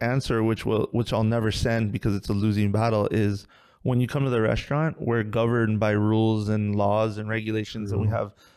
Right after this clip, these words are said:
Speaker 1: liquor commission, health department, public opinion, police officers, covid, you know,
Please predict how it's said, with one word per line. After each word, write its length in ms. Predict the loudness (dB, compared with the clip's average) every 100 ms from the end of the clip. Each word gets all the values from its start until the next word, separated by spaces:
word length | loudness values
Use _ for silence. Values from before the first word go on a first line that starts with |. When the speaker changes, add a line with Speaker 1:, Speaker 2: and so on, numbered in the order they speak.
| _
Speaker 1:
liquor 300 | -4 -2 -4
commission, 480 | -4 -4 -4 -2 0
health 260 | 2 0
department, 580 | -6 -4 -4 -2 -4 -4 -10 _ _
public 420 | -8 -4 -2 -2
opinion, 580 | -2 -2 -2 -2 -2 -4
police 300 | -2 -2 0
officers, 600 | -2 -4 -4 -2 -2 -4 _ -20 _ _ -4
covid, 500 | 0 2 0 -2 -6 _
you 200 | -4 0
know, 360 | 0 0 -2